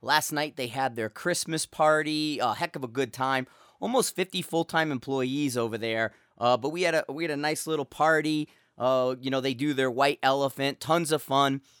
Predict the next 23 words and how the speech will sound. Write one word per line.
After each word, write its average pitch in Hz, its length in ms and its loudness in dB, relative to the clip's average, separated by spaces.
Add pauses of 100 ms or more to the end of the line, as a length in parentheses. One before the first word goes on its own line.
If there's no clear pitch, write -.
(120)
For 135 180 -4
your, 135 220 2
you 143 160 -8
guys 147 260 4
up 151 140 -2
in 131 80 -4
Alaska 127 500 -2
listening, 120 560 -2 (680)
uh, 123 300 2 (180)
I 151 120 2
use 165 540 -4
the, 135 420 -4
uh, 123 300 2 (1160)
Skinny 180 440 0
Dick's 175 340 0
Halfway 151 800 0
In 147 380 0 (120)
apron 165 720 -2 (100)
as 127 420 -2
the 120 120 -6
white 127 420 0
elephant 139 540 0 (180)
prize, 135 720 4